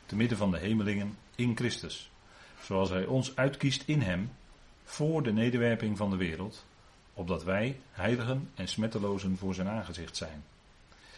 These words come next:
In liefde ons tevoren bestemmen tot zoonschap door Christus Jezus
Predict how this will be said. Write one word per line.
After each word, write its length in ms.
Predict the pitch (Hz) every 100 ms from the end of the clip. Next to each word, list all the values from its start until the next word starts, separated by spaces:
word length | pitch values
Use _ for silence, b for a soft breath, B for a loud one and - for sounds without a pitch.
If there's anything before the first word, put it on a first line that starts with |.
| B B -
In 180 | 92
liefde 440 | 92 147 - 151 185
ons 220 | 110 -
tevoren 420 | 95 92 120 110
bestemmen 480 | 90 - 127 123 92
tot 180 | 95 -
zoonschap 580 | 113 127 147 147 147 - B B B B -
door 240 | 113 120 139
Christus 360 | 143 131 123 110
Jezus 580 | 87 82 110 117 -